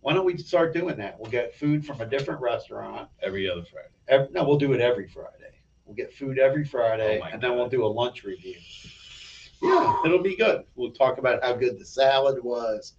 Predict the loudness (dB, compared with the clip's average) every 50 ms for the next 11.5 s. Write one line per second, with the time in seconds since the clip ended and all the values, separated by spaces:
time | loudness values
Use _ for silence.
0 | _ _ _ _ _ _ -16 -14 -12 -6 0 4 4 4 4 4 -2 -6 -6 -6
1 | -8 -10 -12 -14 -16 -16 -16 -16 -18 -20 _ _ -14 -14 -14 -14 -20 -20 -20 -16
2 | -14 -12 -12 -10 0 4 4 6 6 4 -2 -6 -6 -6 -2 2 4 4 6 6
3 | 4 4 4 2 0 -4 -8 -10 -10 -8 -8 -6 -6 -6 -6 -8 -14 -18 -18 -16
4 | -18 -18 -18 _ _ _ _ _ _ _ -6 2 4 6 8 8 8 10 10 10
5 | 10 10 8 6 4 4 4 0 -2 -2 -2 -4 -6 -8 -8 -4 0 2 2 2
6 | 2 0 -2 -4 -6 -6 -6 -6 -4 -4 -4 -2 -4 -6 -8 -8 -12 -16 -18 -12
7 | -6 -4 -4 -4 -4 -4 -2 0 0 0 0 -4 -6 -8 -8 -8 -10 -14 -6 -2
8 | 0 0 0 0 -2 -6 -10 -14 -18 -20 _ _ _ -10 -8 -2 0 2 6 6
9 | 6 6 4 2 -2 -4 -4 -2 2 2 2 2 2 0 0 0 0 0 0 -2
10 | -2 -4 -6 -8 -8 -8 -8 -8 -8 -8 -6 0 4 6 6 6 4 2 -2 -2
11 | -4 -2 -2 0 0 0 0 -2 -4